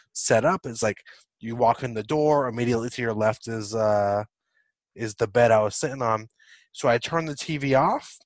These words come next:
I stand up, I put the remote down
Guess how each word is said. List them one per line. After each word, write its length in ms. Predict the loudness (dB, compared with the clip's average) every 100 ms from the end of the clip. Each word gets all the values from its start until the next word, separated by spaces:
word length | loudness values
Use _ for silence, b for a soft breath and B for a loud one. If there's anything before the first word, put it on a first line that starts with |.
| _ -2
I 160 | -2
stand 560 | -2 -4 0 0 0 -2
up, 220 | -4 -4
I 100 | -6 -6
put 200 | -6 -6
the 80 |
remote 380 | -4 -2 -2 -2
down 420 | 2 4 4 2